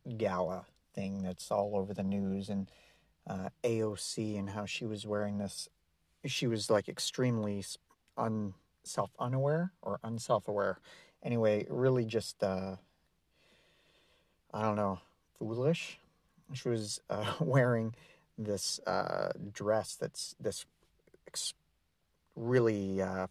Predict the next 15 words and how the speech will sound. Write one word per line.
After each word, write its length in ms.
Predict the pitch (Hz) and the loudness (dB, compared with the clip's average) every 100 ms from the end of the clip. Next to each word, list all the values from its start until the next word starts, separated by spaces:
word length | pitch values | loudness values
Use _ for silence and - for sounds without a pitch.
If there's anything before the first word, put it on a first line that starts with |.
| - | -2
fancy-looking 680 | 110 98 - 98 98 - 104 | -2 -2 -6 -2 -2 -2 -6
designer 480 | 98 104 104 95 90 | -2 -2 0 -2 -2
dress 380 | 101 98 92 | 2 2 0
that 260 | - 95 - | -4 -6 -6
attacks 540 | 104 - 107 95 - | -8 -4 -4 -4 -8
the 120 | - 90 | -8 -2
rich, 500 | 107 - - - - | 0 -2 -4 -12 -4
right? 220 | 104 107 | -2 -2
And 100 | 104 | -6
it's 140 | 92 - | -8 -6
like, 200 | 95 - | -6 -6
again, 400 | 101 110 95 95 - - _ _ _ _ _ _ _ _ _ _ _ _ _ _ - | -2 0 0 -4 -14 -20 _ _ _ _ _ _ _ _ _ _ _ _ _ _ -10
your 540 | 123 123 123 120 123 - | -2 2 4 4 2 0
own 500 | 120 117 113 107 110 _ - 110 | 2 2 2 -2 -6 _ -16 -8
beliefs 680 | 123 110 123 113 - - | -4 -2 0 -2 -4 -8